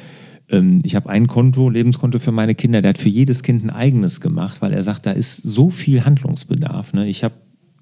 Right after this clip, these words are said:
keinen Kontakt mehr, ich weiß gar nicht, was die machen und ich bin, bin gar, nehme gar nicht an deren Leben teil. Ich muss das so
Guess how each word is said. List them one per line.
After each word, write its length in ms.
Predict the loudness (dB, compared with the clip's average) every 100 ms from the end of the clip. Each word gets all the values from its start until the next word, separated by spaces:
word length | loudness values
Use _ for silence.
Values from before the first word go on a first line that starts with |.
| _ _ -2
keinen 220 | 2 4
Kontakt 460 | 4 2 -2 -4 -4
mehr, 120 | -4
ich 140 | -4
weiß 160 | -4 -4
gar 140 | -2
nicht, 300 | -2 -2 -8 -16
was 420 | -16 -6 -4 2
die 120 | 2
machen 420 | 4 2 0 0
und 220 | -2 -4
ich 120 | -6 -4
bin, 200 | -2 0
bin 120 | 0
gar, 140 | 2
nehme 160 | 2 4
gar 140 | 4
nicht 100 | 4 4
an 80 |
deren 200 | 4 4
Leben 300 | 4 4 2
teil. 260 | 0 -2 -2
Ich 100 | 0
muss 120 | 0
das 180 | -2 -2
so 220 | 0 0